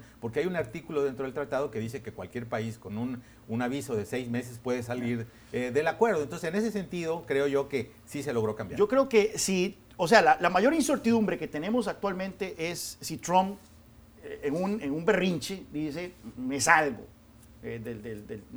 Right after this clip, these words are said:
Speaker 2: del nafta, que ya lo hizo, que ya lo amenazó y supuestamente estuvo muy cerca de hacerlo hace un año o año y medio.
Speaker 1: Hasta que le explicaron que si lo hacía iba a afectar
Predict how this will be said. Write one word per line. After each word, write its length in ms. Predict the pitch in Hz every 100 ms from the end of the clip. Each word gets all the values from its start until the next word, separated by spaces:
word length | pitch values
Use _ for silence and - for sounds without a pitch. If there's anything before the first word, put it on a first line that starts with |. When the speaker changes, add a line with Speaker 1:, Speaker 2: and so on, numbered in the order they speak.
| 127
Speaker 2:
del 240 | 110 107 107
nafta, 320 | 123 110 -
que 140 | 160
ya 140 | 156 185
lo 160 | 240
hizo, 340 | 220 214 233 208
que 160 | 135
ya 160 | 127 160
lo 60 | 208
amenazó 560 | 180 139 120 180 202
y 200 | 143 120
supuestamente 520 | 104 110 135 160 165
estuvo 220 | 147 170 165
muy 140 | 156
cerca 260 | 143 147 151
de 60 |
hacerlo 360 | 113 143 143 123
hace 320 | 120 127 107
un 180 | 110 113
año 280 | 127 127 95
o 200 | 92 95
año 120 | 113
y 40 |
medio. 340 | 113 139 95 87
Speaker 1:
Hasta 220 | 127 123
que 80 | 117
le 60 | 123
explicaron 540 | 117 120 127 135 135
que 140 | 113 104
si 140 | 113
lo 80 | 101
hacía 260 | 98 113
iba 140 | 117 117
a 40 |
afectar 460 | 113 107 113 110